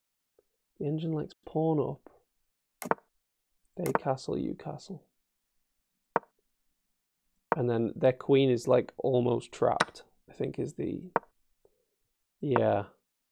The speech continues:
So the, the engine's trying to trap their queen. What I did, though, I took,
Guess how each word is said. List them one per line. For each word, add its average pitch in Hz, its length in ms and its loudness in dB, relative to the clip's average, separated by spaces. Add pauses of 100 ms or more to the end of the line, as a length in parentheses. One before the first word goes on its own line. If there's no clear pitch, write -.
(400)
So - 160 -2
the, 120 200 4
the 131 160 6
engine's 117 360 4
trying 117 240 2
to 123 60 2
trap - 320 4
their 113 100 -6
queen. 123 420 0 (1500)
What 135 340 6
I 135 100 8
did, 120 340 4
though, 90 540 4
I 135 120 -4
took, - 560 0